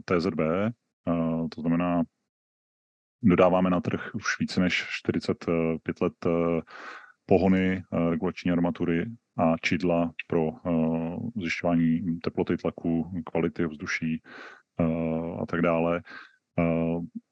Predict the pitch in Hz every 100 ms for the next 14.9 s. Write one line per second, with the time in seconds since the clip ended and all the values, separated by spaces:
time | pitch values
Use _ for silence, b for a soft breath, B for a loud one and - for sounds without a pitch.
0 | _ _ - - 101 95 92 87 - 92
1 | - 92 92 90 85 87 104 _ _ 175
2 | 185 90 - 110 101 - 98 95 90 -
3 | 113 - 90 87 - 90 85 85 87 85
4 | 90 87 82 85 85 - 87 87 87 82
5 | 85 87 87 98 101 107 - 113 110 92
6 | 87 87 - 82 92 80 87 85 85 85
7 | 78 _ - 80 82 - 87 - 85 87
8 | 85 _ 82 80 80 80 123 87 90 98
9 | - - 87 - 87 85 82 - 85 85
10 | 82 - - - - 80 - _ _ -
11 | 85 - 80 85 85 85 82 85 85 82
12 | - 85 80 80 80 80 82 85 117 -
13 | 85 95 131 107 113 - - 117 92 90
14 | 82 85 82 - - - 85 82